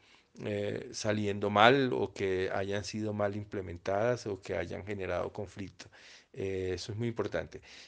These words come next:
Otro aprendizaje, me, hemos tenido que agudizar la capacidad de escucha. Eh, ha sido maravilloso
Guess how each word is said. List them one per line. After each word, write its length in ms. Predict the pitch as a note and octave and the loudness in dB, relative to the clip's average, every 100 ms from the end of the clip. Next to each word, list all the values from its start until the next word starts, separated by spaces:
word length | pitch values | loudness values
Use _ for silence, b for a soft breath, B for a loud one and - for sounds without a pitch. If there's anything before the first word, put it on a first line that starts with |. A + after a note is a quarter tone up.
| b | b
Otro 320 | B2 B2 C3 | 6 8 8
aprendizaje, 800 | C#3 E3+ D#3+ C3+ A2 A2+ A#2+ A#3 - - | 6 4 2 2 4 6 6 2 -4 -10
me, 260 | A#2+ G#2+ - | -6 -6 -4
hemos 240 | A2 A2 - | -2 -2 -2
tenido 420 | C#3+ B2+ G#2 G#2+ | -2 0 0 -2
que 240 | - C3 - | 0 0 4
agudizar 1080 | A2+ A#2 A#2+ B2 A2 G#2+ - B2 A#2 C3+ C#3+ C#3+ | 2 2 0 0 0 -4 -4 -2 0 -2 -4 -2
la 160 | C3 | -2
capacidad 720 | - F#2 F#2+ F#2+ G2+ F#2+ F#2+ F#2+ | -2 0 0 0 -2 -4 -2 -4
de 80 | |
escucha. 500 | G2 - B2 A#2 - - b b b b b | -6 0 0 0 -4 -10 b b b b b
Eh, 760 | - G2 F#2 F2+ F2+ G2+ - - - - - | -4 2 2 2 -2 -4 -8 -10 -12 -12 -2
ha 160 | G#2+ | 0
sido 400 | - A#2+ A#2 B2 | 0 0 4 4
maravilloso 1000 | B2+ A#2+ A2 F#2+ F#2+ A2 A2 - C#3+ C#3+ | 6 6 8 6 4 6 6 4 -2 -4